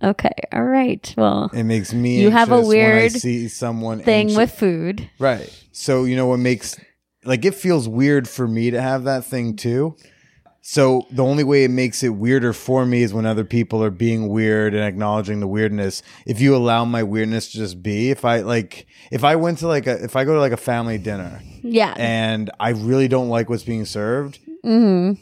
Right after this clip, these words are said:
Speaker 2: and I grab, like, a piece of bread and that's all I have, I want the whole table to just be okay with that.
Speaker 1: But, like, my background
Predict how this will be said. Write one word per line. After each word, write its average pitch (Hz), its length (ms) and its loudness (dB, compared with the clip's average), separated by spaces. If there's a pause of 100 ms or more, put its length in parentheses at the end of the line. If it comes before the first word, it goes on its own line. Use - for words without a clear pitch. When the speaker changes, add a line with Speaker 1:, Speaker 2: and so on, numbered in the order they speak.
(100)
Speaker 2:
and 120 120 -4
I 113 120 0
grab, 110 340 0
like, 113 120 -2
a 113 60 -2
piece 110 300 -4
of 101 100 -6
bread 110 400 0
and 113 160 -6
that's 107 180 -4
all 107 160 0
I 107 100 0
have, 113 460 2
I 101 140 0
want 117 320 0
the 127 60 -4
whole 127 180 2
table 113 320 0
to 113 100 0
just 104 280 -6 (880)
be 117 240 0
okay 107 380 -2
with 92 260 -8
that. 87 280 -10
Speaker 1:
But, 208 220 0
like, 208 300 -2
my 190 300 4
background 208 1000 -2